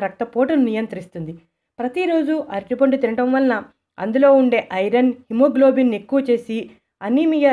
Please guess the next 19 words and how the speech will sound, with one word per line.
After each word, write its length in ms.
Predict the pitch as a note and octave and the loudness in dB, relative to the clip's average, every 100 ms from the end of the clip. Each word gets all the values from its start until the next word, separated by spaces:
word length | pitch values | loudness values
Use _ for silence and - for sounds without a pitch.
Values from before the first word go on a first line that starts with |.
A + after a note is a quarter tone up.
| F#3+ | 2
రాకుండా 460 | G3 G#3+ A#3+ A#3+ A#3 A#3 - _ - | 0 -2 -4 0 0 -2 -10 _ -4
కాపాడుతుంది. 580 | G#3+ F#3+ D#3+ D#3 D3+ D#3 _ _ _ _ - | -2 -2 -4 -8 -12 -14 _ _ _ _ -6
అరటిపండులో 520 | A3+ E4+ E4+ D4 D4 | -4 -2 -2 2 2
విటమిన్స్ 380 | B3 B3+ C#4 C#4 A3+ | 2 2 0 0 -4
సమృద్ధిగా 400 | A3 B3 C4 C4 | -4 -2 0 0
ఉండటం 260 | A#3+ A3+ A3+ | 0 -2 -4
వలన 200 | A3 G3+ F#3 - _ _ - | -4 -6 -8 -12 _ _ -4
కంటి 280 | A#3 C4 C#4+ | -2 -2 -4
చూపు 200 | D#4 D4+ D4 | -4 -2 0
మెరుగుదలకు 460 | A#3 A#3 B3 B3 B3 F3+ | 0 2 0 0 -2 0
బాగా 220 | F#3 A#3 A#3 | 0 0 -2
సహాయపడుతుంది. 680 | G3+ G3 F#3 D#3+ E3 D3+ D#3 - _ _ _ D#4+ | -4 -4 -4 -10 -10 -14 -14 -18 _ _ _ -10
ఈ 100 | F4+ | -2
పండు 180 | E4 D#4+ F#4 | 0 0 0
తినటం 260 | D#4+ D#4+ D#4 | 0 2 2
వలన 200 | D4 C4+ G#3+ | 2 0 -2
జీర్ణ 220 | G#3+ A#3 A#3 | -4 -4 -6
సమస్యలు 320 | A#3+ D4+ D#4 D4 | -6 -6 0 2
కూడా 140 | C#4 | 2